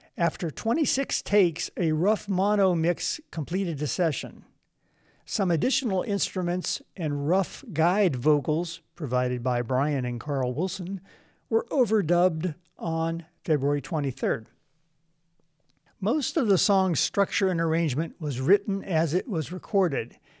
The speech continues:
There are six unique sections to the piece.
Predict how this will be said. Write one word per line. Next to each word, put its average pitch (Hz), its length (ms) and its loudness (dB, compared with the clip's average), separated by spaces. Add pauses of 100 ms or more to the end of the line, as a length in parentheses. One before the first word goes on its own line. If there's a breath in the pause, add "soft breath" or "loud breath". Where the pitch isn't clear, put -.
(320 soft breath)
There 156 180 2
are 165 80 0
six - 440 -2
unique 180 480 0
sections 202 920 -2
to 202 180 -2
the 147 140 -6
piece. - 580 -8